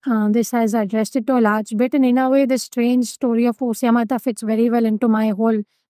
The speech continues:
deity worship story. <laughs> I guess the echoes of this whole strange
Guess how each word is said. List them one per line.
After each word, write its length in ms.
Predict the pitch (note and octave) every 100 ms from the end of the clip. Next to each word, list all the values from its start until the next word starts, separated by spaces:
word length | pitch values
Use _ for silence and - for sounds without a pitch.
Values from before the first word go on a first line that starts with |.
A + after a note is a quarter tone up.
| B3
deity 320 | A3+ G#3 A#3
worship 400 | G#3+ G3+ - A3
story. 420 | - A3+ G3+ G3+ _ _ _ _
<laughs> 1080 | B3+ A3+ - _ _ _ _ _ _ _ -
I 140 | A#3+
guess 200 | A3+ C#4
the 140 | -
echoes 460 | C#4+ G#3+ - C4+ C4+
of 160 | C4 G#3+
this 160 | A#3+
whole 160 | C4+ B3
strange 480 | - B3+ A#3 A3+